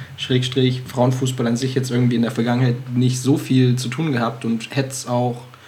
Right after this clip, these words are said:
ja, komisch bis verwirrend gefunden, wenn man da jetzt irgendwie einsteigt und sofort irgendwie so drei Dinge, die auffielen, die heftigste Analyse auffährt und nicht so, „What, ich kenn ja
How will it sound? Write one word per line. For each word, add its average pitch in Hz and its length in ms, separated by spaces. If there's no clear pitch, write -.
ja, 113 140
komisch 160 500
bis 135 140
verwirrend 127 420
gefunden, 131 460
wenn 113 100
man 117 160
da 113 100
jetzt 120 200
irgendwie 123 260
einsteigt 123 540
und 120 100
sofort 123 480
irgendwie 120 260
so 117 320
drei 123 200
Dinge, 131 280
die 131 120
auffielen, 131 540
die 120 160
heftigste 127 720
Analyse 131 560
auffährt 135 400
und 127 100
nicht 127 160
so, 127 160
„What, 185 380
ich 139 100
kenn 143 160
ja 135 340